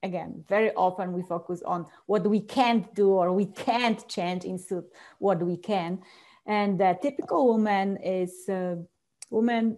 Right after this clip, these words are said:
mostly late thirties, forties and up, and on the outside successful, strong, and very outgoing. On the, on the inside,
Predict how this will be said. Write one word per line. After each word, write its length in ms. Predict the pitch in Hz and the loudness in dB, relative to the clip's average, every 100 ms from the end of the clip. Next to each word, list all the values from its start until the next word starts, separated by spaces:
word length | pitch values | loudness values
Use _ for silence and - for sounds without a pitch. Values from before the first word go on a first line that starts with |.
| - | 0
mostly 640 | 233 277 277 285 262 - | 2 2 0 -4 -4 2
late 320 | 214 254 262 - | 4 4 2 -2
thirties, 680 | 240 240 240 247 233 233 - _ _ _ _ | 0 0 -2 -2 -2 -2 -8 _ _ _ _
forties 520 | 214 202 196 202 190 | -2 -2 -2 -6 -8
and 200 | 165 185 | -6 -6
up, 320 | 170 185 190 - _ _ _ - | -4 -6 -6 -14 _ _ _ -10
and 480 | 190 190 190 185 - 180 - _ _ _ _ _ _ _ _ - | -6 -2 -2 -4 -8 -16 -20 _ _ _ _ _ _ _ _ 2
on 140 | 233 | 4
the 120 | 226 | 4
outside 580 | - 240 247 - 247 233 | 4 2 2 -2 -2 -2
successful, 680 | - 208 208 - 190 - 185 | -2 -2 -2 -6 -8 -6 -8
strong, 880 | 180 - - 220 202 185 170 165 165 - - | -8 -12 -4 2 4 4 2 -2 -10 -14 -8
and 380 | 175 175 175 170 _ _ _ _ - | -6 -4 -6 -10 _ _ _ _ -10
very 280 | 180 220 214 | 0 2 4
outgoing. 680 | 196 190 170 202 185 175 170 | 2 0 0 2 2 -2 -6
On 120 | 190 202 175 | -4 -2 -2
the, 160 | 190 - | -4 -4
on 160 | 196 | -4
the 120 | 190 175 | -2 -2
inside, 600 | 226 254 262 190 175 | -2 -2 -2 -2 -2